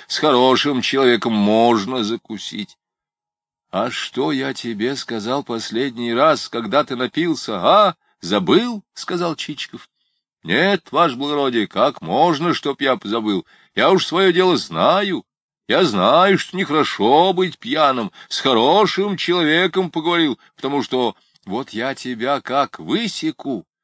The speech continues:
так ты у меня будешь знать, как говорить с хорошим человеком».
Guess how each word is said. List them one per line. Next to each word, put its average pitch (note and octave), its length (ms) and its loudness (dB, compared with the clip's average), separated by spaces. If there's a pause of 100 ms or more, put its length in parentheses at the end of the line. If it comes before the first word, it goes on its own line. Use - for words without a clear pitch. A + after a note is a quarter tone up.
(320)
так C#3+ 200 -2
ты C#3+ 120 0
у E3+ 80 4
меня E3+ 180 -2
будешь D3+ 460 0
знать, C3 480 2
как B2+ 300 -4
говорить A#2 440 -4
с - 60 -8
хорошим A#2 560 -4
человеком». A2+ 640 -6